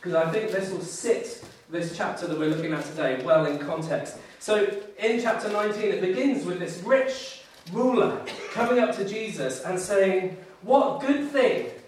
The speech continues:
do I need to do to get eternal life?" That's his language, to get eternal life. "What good thing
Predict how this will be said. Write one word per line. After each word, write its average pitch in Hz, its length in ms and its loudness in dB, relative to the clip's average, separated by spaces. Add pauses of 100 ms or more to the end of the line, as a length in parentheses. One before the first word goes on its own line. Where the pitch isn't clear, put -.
(220)
do 196 180 4
I 240 220 4
need 240 140 -2
to - 120 -10
do 151 500 0
to 196 140 -4
get 214 580 -2 (460)
eternal 170 420 0
life?" 180 320 2
That's - 220 0
his 185 140 -4
language, 196 320 0
to 185 140 -2
get 240 400 0 (260)
eternal 208 420 0
life. 170 160 0
"What 214 260 2
good 285 280 0
thing 156 420 -4